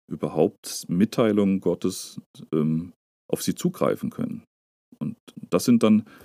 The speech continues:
Erstbegegnungen von Menschen, wie Mose am Gottesberg, als der brennende Dornbusch auf einmal vor ihm ru-, auftaucht, der fragt sich, „Was ist denn da los hier? Das gibt's doch normalerweise gar nicht.“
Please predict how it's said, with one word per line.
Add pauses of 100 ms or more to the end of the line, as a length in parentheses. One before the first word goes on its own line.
(280)
Erstbegegnungen
von
Menschen, (720)
wie
Mose
am
Gottesberg,
als
der
brennende
Dornbusch
auf
einmal
vor
ihm
ru-, (300)
auftaucht,
der
fragt
sich,
„Was
ist
denn
da
los
hier?
Das
gibt's
doch
normalerweise
gar
nicht.“